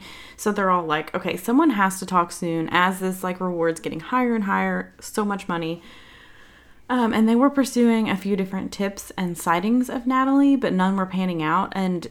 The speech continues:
they really, like, basically any tip that came in, they would run all over the island to check it out because they're like,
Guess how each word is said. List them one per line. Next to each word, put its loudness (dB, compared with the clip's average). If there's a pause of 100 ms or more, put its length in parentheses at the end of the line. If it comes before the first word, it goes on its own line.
(100)
they 0
really, 4
like, -2
basically -2
any 0
tip -6
that -2
came -4
in, -2
they 0
would -2
run -2 (160)
all 2
over -2
the 0
island 2
to -12
check -6
it -4
out 0
because -4
they're -4
like, -4